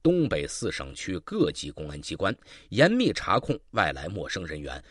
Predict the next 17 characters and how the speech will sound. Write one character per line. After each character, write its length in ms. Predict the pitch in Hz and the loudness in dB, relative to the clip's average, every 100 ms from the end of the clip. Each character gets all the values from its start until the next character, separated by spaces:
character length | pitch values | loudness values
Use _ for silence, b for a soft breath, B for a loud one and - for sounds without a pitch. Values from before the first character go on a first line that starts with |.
| b | b
和 180 | 113 | -4
形 380 | 98 - 76 117 | -4 -4 -2 -2
迹 200 | 156 143 | 0 -4
可 320 | - - 147 - | -6 -8 -10 -10
疑 220 | - 160 | 2 4
人 200 | - 65 | 4 -2
员， 140 | 64 - _ B B | -10 -16 _ B B
力 260 | 135 208 135 | 0 2 2
争 220 | 135 143 | 2 2
在 180 | 117 87 | 2 0
较 360 | - 233 101 | 4 4 4
短 220 | 80 67 67 | 0 -6 -8
的 100 | - | -8
时 180 | - - | -8 -4
间 180 | 98 | -4
之 80 | 90 | 0
内 160 | 139 | 0